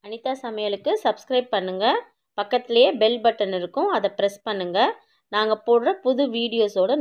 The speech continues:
notification உங்களுக்கு வரும். முளைக்கட்டிய பயிர் வந்து ஒரு cup எடுத்திருக்கோம்.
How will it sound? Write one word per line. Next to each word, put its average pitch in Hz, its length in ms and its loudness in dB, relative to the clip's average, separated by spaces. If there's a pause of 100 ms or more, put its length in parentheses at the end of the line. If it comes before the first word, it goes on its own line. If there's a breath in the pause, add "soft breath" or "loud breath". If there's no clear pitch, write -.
notification 220 800 -4
உங்களுக்கு 165 400 -6
வரும். - 160 -6 (480)
முளைக்கட்டிய 247 480 0 (100)
பயிர் 208 300 4
வந்து 185 240 4 (180)
ஒரு - 120 2 (100)
cup 208 240 0
எடுத்திருக்கோம். 180 580 2